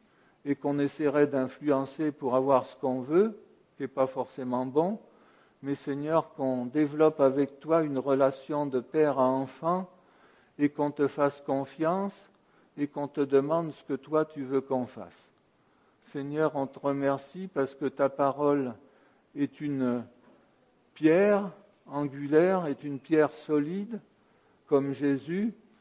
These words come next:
et on veut vraiment te prier que tu nous aides à aller de l'avant en nous appuyant sur elle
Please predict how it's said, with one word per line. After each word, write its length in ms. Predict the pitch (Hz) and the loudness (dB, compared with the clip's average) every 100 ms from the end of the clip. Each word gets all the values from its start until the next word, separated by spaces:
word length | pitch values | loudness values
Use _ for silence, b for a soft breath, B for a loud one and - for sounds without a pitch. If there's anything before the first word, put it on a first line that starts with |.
| b b b | b b b
et 140 | 147 151 | -4 -2
on 160 | 151 | 0
veut 180 | 143 156 | 0 0
vraiment 520 | 143 135 156 160 175 | 0 0 -2 0 -2
te 200 | 175 160 | -2 -4
prier 560 | 143 - 156 143 160 175 | -6 -6 -12 -2 2 2
que 140 | 170 | 2
tu 240 | 139 - 143 | -8 -8 -8
nous 320 | 143 143 139 | -6 -6 0
aides 380 | 160 170 135 127 b b b b b | 2 2 -2 -10 b b b b b
à 240 | 135 139 143 | 0 4 6
aller 280 | 156 160 | 6 4
de 140 | 143 139 | 4 4
l'avant 560 | 143 139 147 160 151 | 4 4 2 0 2
en 40 | 135 | -2
nous 360 | 143 143 127 | -2 -4 0
appuyant 540 | 147 143 - 151 147 143 | 0 -2 -6 0 2 2
sur 360 | - 143 135 | -6 -6 0
elle 320 | 156 190 214 | 4 4 2